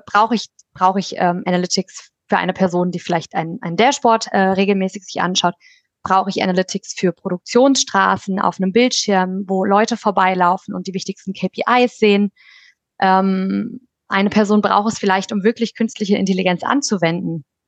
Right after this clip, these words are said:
pa-, pa-, passend auf dem, dem Use Case, der eben vorliegt. Also, dass wir ganz viele unterschiedliche Stufen von Nutzererfahrungen mit Daten haben, die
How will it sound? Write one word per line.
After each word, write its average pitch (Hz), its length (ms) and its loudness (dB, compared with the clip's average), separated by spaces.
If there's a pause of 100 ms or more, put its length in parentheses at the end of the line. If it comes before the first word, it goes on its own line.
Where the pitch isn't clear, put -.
(260)
pa-, - 280 0
pa-, - 140 -4 (220)
passend 220 400 0
auf 190 160 2
dem, 180 320 0
dem 180 160 0
Use 220 280 0
Case, - 300 -2
der 165 100 -2
eben 170 200 -6
vorliegt. 165 420 -4
Also, 175 220 2 (460)
dass 190 180 -2
wir 196 80 2
ganz 226 300 -2
viele 269 320 2
unterschiedliche 233 640 0
Stufen 254 520 -2
von 190 380 0 (540)
Nutzererfahrungen 170 1080 0
mit 165 180 -6
Daten 165 440 0
haben, 175 460 2 (120)
die 208 320 2